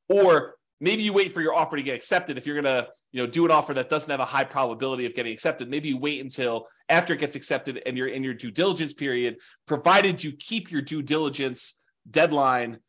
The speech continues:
your ability to object if insurance is unreasonable or you're unable to get it. If you don't have that deadline and the ability to terminate, maybe you do call them beforehand and make sure,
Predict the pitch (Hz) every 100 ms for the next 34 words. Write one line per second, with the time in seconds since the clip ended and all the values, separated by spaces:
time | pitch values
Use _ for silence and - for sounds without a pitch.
0 | _ - 123 123 180 165 147 147 143 107
1 | 160 143 - 131 123 - 160 139 - 113
2 | - 139 139 143 135 123 113 113 139 135
3 | 131 113 95 123 156 107 - _ _ _
4 | _ _ _ _ _ _ - 101 113 233
5 | 196 135 120 127 110 110 110 107 110 -
6 | 110 110 120 107 98 95 123 107 101 95
7 | - - 143 143 131 98 87 208 165 -
8 | 117 107 98 98 95 127 107 110 95 98
9 | 110 - 104 90